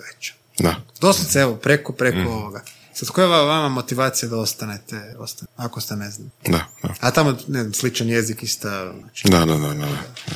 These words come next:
Speaker 1: Tako da, mislim, nije to, mislim, i ove velike europske države koje uvijek parazitiraju na ljudskom kapitalu iz zemalja. Znači, kao što ljudski kapital nekad u staro doba su bili ovi robovi, znači, mislim, ono, slav, slav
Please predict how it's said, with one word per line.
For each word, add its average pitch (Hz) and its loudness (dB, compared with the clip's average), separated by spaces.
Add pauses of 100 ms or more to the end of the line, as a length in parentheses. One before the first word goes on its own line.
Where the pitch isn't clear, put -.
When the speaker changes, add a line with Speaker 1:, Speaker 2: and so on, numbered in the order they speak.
(480)
Speaker 1:
Tako 190 6
da, 180 6
mislim, 175 4
nije 202 4
to, 147 4
mislim, 123 0
i 120 2
ove 143 6
velike 151 2
europske 139 2
države 147 0
koje 131 0
uvijek 156 2
parazitiraju 123 4
na 151 4 (180)
ljudskom 151 0
kapitalu 139 2 (120)
iz 127 -4
zemalja. 123 0 (120)
Znači, 127 2
kao 143 4
što 131 -4
ljudski 147 0
kapital 123 0
nekad 123 -2
u - -2
staro 123 0
doba 117 0
su 120 -6
bili 110 -8 (140)
ovi - -12
robovi, 165 2 (260)
znači, 110 -2
mislim, 104 -6
ono, 92 -12
slav, 120 2
slav 120 2